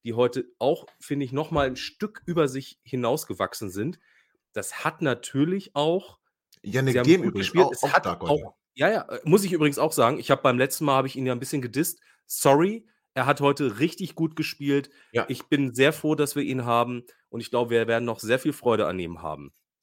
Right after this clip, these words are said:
Speaker 2: Ja.
Speaker 1: Er darf sich nur nicht verletzen. Vielleicht sollten wir trotzdem auf der Position noch mal gucken. Egal.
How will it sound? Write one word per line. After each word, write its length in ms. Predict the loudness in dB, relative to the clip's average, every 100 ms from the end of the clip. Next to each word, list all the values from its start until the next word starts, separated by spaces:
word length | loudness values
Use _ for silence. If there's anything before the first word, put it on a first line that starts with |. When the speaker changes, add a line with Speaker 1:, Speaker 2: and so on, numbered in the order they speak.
| _
Speaker 2:
Ja. 220 | -6 -6 -4
Speaker 1:
Er 80 |
darf 180 | 0 0
sich 140 | 0 2
nur 140 | 2
nicht 120 | 4
verletzen. 480 | 2 2 2 -2 -6
Vielleicht 320 | -4 -4 -2
sollten 240 | -4 -4 -4
wir 100 | -6
trotzdem 520 | -6 -6 -8 -8 -10
auf 200 | -14 -14 _ _ _
der 80 | -8
Position 500 | -6 -8 -10 -10 -8
noch 120 | -6
mal 100 | -8
gucken. 240 | -6 -8 -2
Egal. 340 | 0 0 -2